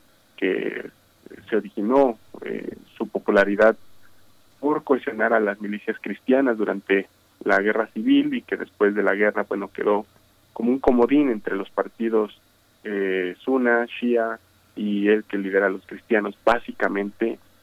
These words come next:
¿no? Hay muchas otras facciones políticas que se unen y se, y con-, y conflictúan también, dependiendo del contexto, con cada uno de estos principales movimientos, pero todos y cada uno de ellos mantienen cuotas de poder con las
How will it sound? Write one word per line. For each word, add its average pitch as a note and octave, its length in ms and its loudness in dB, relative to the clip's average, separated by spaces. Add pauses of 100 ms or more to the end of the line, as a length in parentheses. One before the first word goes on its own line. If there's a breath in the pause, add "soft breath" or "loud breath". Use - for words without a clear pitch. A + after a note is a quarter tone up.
(100)
¿no? A2+ 160 -8
Hay B2 180 2
muchas C#3+ 460 4
otras A#2 260 -4
facciones A2+ 460 -6
políticas G#2+ 520 -6
que G#2+ 140 -10
se G#2+ 100 2
unen A#2 360 2 (500 soft breath)
y - 140 0 (120)
se, G#2+ 260 2
y A2+ 100 -8
con-, G#2+ 360 0
y A2+ 60 -10
conflictúan A2+ 840 0
también, A2 600 -2
dependiendo G#2+ 480 0
del G#2 120 2
contexto, G2+ 480 -6
con G2 160 -6
cada G#2+ 200 4
uno A2 160 -4
de G#2 80 0
estos - 260 -8
principales G#2 560 -6
movimientos, A#2 720 0 (460 loud breath)
pero C#3 180 6
todos F3+ 380 0
y - 100 -20
cada C3+ 240 0
uno C3+ 220 -10
de A2 240 0
ellos A#2+ 240 -6 (540 soft breath)
mantienen C3+ 480 0
cuotas B2+ 380 0
de G#2+ 100 -4
poder A2+ 400 2
con G#2+ 180 -6
las G2+ 120 -10